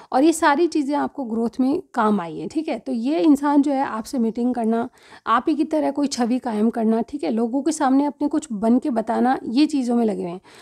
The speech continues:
और कहीं ना कहीं जो क-, कुछ भी हुआ है आपके साथ, definitely ये जो है वापस पैचअप करना चाहते हैं, ठीक है? ये मुझे एनर्जी दिख रही है।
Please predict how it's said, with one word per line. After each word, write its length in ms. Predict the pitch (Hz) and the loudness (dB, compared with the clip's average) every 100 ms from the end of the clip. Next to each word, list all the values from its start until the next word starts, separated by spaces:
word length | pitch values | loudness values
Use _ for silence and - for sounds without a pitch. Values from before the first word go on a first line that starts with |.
| - | -2
और 120 | 302 311 | 0 2
कहीं 220 | 330 320 | 4 4
ना 80 | 349 | 4
कहीं 300 | 359 359 311 | 6 6 6
जो 260 | 302 320 330 | 2 -2 -6
क-, 140 | 330 | -6
कुछ 240 | 330 262 | -4 -4
भी 120 | 254 330 | -2 0
हुआ 240 | 302 247 | 0 -2
है 120 | 240 | -2
आपके 280 | 269 247 262 | -4 -4 -8
साथ, 200 | - 254 | -6 -6
definitely 500 | 233 220 247 254 247 | -4 -4 -2 -2 -2
ये 240 | 262 226 | -4 -2
जो 120 | 233 226 | -2 -2
है 100 | 220 | -2
वापस 340 | 214 - 240 | -4 -6 -8
पैचअप 340 | - 196 196 | -6 -6 -6
करना 220 | - 180 185 | -6 -6 -6
चाहते 320 | 180 165 202 | -8 -12 -14
हैं, 100 | 220 | -8
ठीक 140 | 302 302 | -4 -2
है? 100 | 214 | 0
ये 160 | 233 | 4
मुझे 220 | 262 240 | 4 4
एनर्जी 340 | 233 202 190 202 | 2 0 -2 -6
दिख 180 | 180 185 | -8 -14
रही 80 | |
है। 80 | 180 | -16